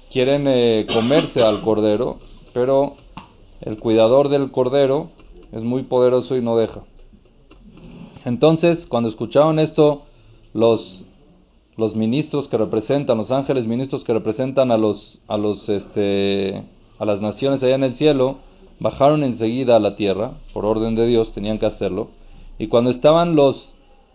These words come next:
griegos que empezó el enfrentamiento, empezaron a lanzar flechas, cañones, misiles hacia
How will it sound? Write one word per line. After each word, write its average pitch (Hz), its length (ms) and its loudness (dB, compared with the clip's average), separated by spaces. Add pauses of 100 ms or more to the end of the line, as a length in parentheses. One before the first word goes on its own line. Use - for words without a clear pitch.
(100)
griegos 131 480 0
que - 80 -6
empezó 107 340 -2
el 147 80 -2
enfrentamiento, 123 840 -2
empezaron 131 520 -2
a 131 60 0
lanzar 120 680 2 (460)
flechas, 123 840 -4 (600)
cañones, 107 560 -4
misiles 117 500 -6
hacia 123 600 2